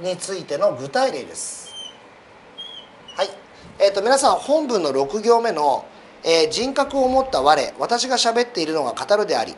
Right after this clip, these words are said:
はい、この語るを四角で囲って、そこから語りバーに矢印しましょう。はい、まず論点は、語る。語るについて、語りバーとはどういうものか。語るについて、語りバーとはどういうものかという説明、問題だと理解します。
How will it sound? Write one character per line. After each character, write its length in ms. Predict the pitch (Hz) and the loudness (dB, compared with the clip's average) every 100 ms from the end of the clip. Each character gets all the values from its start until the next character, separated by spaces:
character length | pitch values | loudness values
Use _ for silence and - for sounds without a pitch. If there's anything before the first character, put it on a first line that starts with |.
| - | -2
は 80 | 170 | -2
い、 80 | 170 | 0
こ 140 | 190 | 0
の 100 | 185 | 0
語 200 | 190 247 | 2 0
る 120 | 254 | 0
を 80 | 190 | -2
四 100 | - | -4
角 160 | 185 190 | -6 -6
で 80 | |
囲 40 | 180 | -6
っ 260 | 123 131 | -8 -10
て、 260 | 120 - 160 - | -12 -8 -8 -6
そ 100 | 180 | -8
こ 140 | 196 | 0
か 80 | 220 | 2
ら 80 | 190 | 2
語 200 | 175 196 | 0 -2
り 120 | 208 | 2
バ 140 | 214 | 2
ー 20 | |
に 60 | 160 | 2
矢 100 | 123 | -4
印 220 | 160 170 | -6 -4
し 40 | - | -6
ま 60 | 95 | -6
し 120 | - | -8
ょ 20 | |
う。 40 | 76 - - - - | -8 -14 -18 -18 -10
は 120 | - 185 | 0 0
い、 80 | - - | 0 0
ま 140 | 240 | 0
ず 140 | 247 190 | 2 2
論 260 | 247 302 | 2 2
点 240 | - 160 135 | -2 -4 2
は、 240 | 160 160 - - | 4 4 0 -8
語 280 | - 226 226 | 0 4 4
る。 180 | 214 - - - - - - - | 2 -2 -14 -20 -20 -20 -16 -4
語 220 | 214 294 | 0 2
る 100 | 311 | 2
に 160 | 277 156 | -2 -6
つ 160 | - | -8
い 80 | 139 | -10
て、 260 | - 85 - - - - - - | -10 -12 -12 -16 -20 -20 -20 -10
語 260 | - - 277 | -4 2 4
り 120 | 302 | 4
バ 220 | 294 294 | 4 4
ー 60 | 254 | 4
と 100 | 156 | 2
は 100 | 123 | -4
ど 200 | 113 202 | 4 4
う 40 | |
い 60 | 220 | 4
う 40 | |
も 100 | 123 | 0
の 80 | 107 | -8
か。 160 | 95 76 - - - - - - | -10 -10 -12 -20 -20 -20 -14 -8
語 220 | 175 247 | 0 0
る 100 | 247 | 0
に 140 | 202 | -4
つ 160 | - 139 | -10 -12
い 80 | 120 | -12
て、 220 | 95 - - | -14 -16 -12
語 240 | - - | -2 2
り 120 | 220 220 | 2 4
バ 160 | 214 | 4
ー 20 | 165 | 4
と 80 | 123 | 0
は 100 | 98 | -4
ど 200 | 127 185 | 0 2
う 40 | |
い 60 | 208 | 2
う 40 | |
も 120 | 196 | 2
の 80 | 185 | 2
か 200 | 180 101 - - | 2 0 -2 -4
と 80 | |
い 100 | 254 | 2
う 160 | 247 233 | 2 2
説 280 | - 165 165 | -2 -8 -6
明、 140 | 170 156 | -6 0
問 180 | 160 | 2
題 120 | 160 151 | 2 2
だ 100 | 196 | 0
と 80 | |
理 80 | 135 | -4
解 160 | 127 110 | -6 -8
し 100 | - | -8
ま 80 | 80 | -12
す。 140 | - | -16